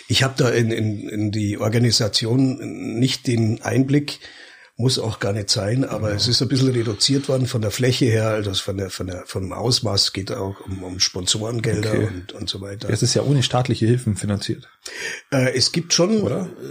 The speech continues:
Speaker 1: es gab schon staatliche Hilfen.
Speaker 2: Oder ohne
Speaker 1: Also es
Speaker 2: Steuergelder
Speaker 1: gibt
Speaker 2: oder
Speaker 1: Förderfonds.
Speaker 2: sowas.
Speaker 1: Nee, nee, nee, das nicht. Aber, äh,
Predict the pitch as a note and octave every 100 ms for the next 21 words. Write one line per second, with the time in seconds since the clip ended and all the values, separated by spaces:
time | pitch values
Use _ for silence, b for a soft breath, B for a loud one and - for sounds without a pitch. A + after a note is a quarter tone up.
0 | C3+ C3 - C#3 - F3 F#3+ - F3 -
1 | D3 D3 C3 D3+ C3+ F3 A#2 A#2+ A#2+ A#2+
2 | G#2 G#2 G2+ A2+ - - B2 - A#2+ C#3
3 | B2 A#2+ B2+ A#2 A#2+ C#3 C3 G#2 F#2+ B2
4 | - B2+ B2+ B B B B - - A#2
5 | A#2 A#2+ A#2 - A2 G#2+ A2 A2 G2+